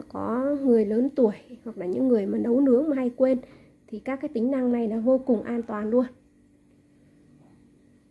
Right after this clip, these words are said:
Đó, cái bếp bên tay phải này đủ hai trăm độ giảm nhỏ, bếp bên tay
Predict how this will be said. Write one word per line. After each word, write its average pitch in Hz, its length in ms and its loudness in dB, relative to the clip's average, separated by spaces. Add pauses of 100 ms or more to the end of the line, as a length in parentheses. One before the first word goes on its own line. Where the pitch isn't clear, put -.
(380)
Đó, 254 340 -10
cái 277 180 -4
bếp 302 280 -2
bên 269 160 0
tay 254 140 -2
phải 254 300 -8
này - 140 -10 (540)
đủ 196 140 -6
hai 240 280 -6
trăm 233 160 -8
độ 226 220 -8
giảm 214 240 -10
nhỏ, - 140 -12 (260)
bếp 254 160 -6
bên 247 120 -4
tay 233 160 -10